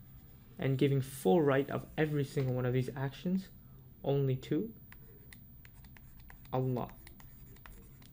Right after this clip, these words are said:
So this, my brothers and sisters, sums up the three categories of Tawheed. The next thing that we're going to look at regarding the six pillars of faith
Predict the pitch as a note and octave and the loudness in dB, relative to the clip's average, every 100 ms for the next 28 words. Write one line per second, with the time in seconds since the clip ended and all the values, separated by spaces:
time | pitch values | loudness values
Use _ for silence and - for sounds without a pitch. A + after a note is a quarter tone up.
0 | - - - - - E3+ G#3+ G#3+ E3 C#3+ | -20 -20 -20 -12 2 10 10 10 6 8
1 | C#3+ C#3 C3 C3+ D#3+ D#3+ F#3 F3+ - D3 | 8 8 4 0 0 2 2 4 4 4
2 | C3+ D#3 F#3+ - D3 C3+ - F3+ F#3+ - | 6 4 0 -2 4 4 6 6 6 8
3 | D3 C#3+ C3+ C3 C#3 - B2+ - C3 B2+ | 6 8 6 6 6 2 -4 -2 0 0
4 | B2+ B2+ A#2 - - - - - - - | 2 2 2 -4 -20 -20 -20 -20 -20 -20
5 | - - - - C3+ D3+ A3 A3+ - D3 | -18 -18 -18 0 4 6 4 2 2 4
6 | C3+ - C#3 C3+ C3+ C3+ C#3+ C3 B2+ C3 | 6 4 6 4 6 2 4 4 4 2
7 | C#3+ F#3 - C3 C3 C3+ B2+ B2+ B2 - | 0 -2 -2 4 8 8 8 6 2 -4
8 | - - - - - - - G3 - - | -16 -20 -20 -20 -16 2 4 4 0 6
9 | C3+ C3 C3 - - - E3 D3 C#3+ | 8 8 6 0 -10 2 6 6 4